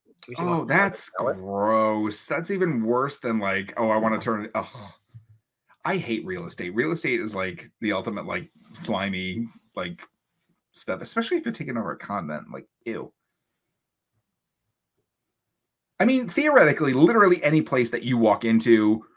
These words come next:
Speaker 2: could be turned into a house of worship. I mean, I've seen dead malls turned into churches. I've seen Pizza Huts turned into churches.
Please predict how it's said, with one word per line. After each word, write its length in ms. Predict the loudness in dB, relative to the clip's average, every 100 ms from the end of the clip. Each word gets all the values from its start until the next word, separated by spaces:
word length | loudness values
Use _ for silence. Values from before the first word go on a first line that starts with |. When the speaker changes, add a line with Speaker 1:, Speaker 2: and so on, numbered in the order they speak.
| _ -2
Speaker 2:
could 180 | 0
be 100 | 0
turned 220 | 0 0 -2
into 200 | -2 -4
a 40 |
house 240 | -2 -4
of 100 | -6
worship. 400 | -8 -8 -10 -10 -4
I 100 | 0
mean, 220 | 2 2
I've 160 | 0 -2
seen 280 | 0 -2
dead 260 | 0 -2 2
malls 340 | 2 2 0
turned 240 | 0 0 2
into 180 | 2 -2
churches. 640 | -2 -2 0 -2 -2 -4
I've 160 | -6 -4
seen 220 | -6 -6
Pizza 400 | -8 -8 -2 -2
Huts 240 | -2 -4
turned 260 | -4 0 0
into 200 | 0 -4
churches. 680 | -6 -6 -6 -6 -4 -6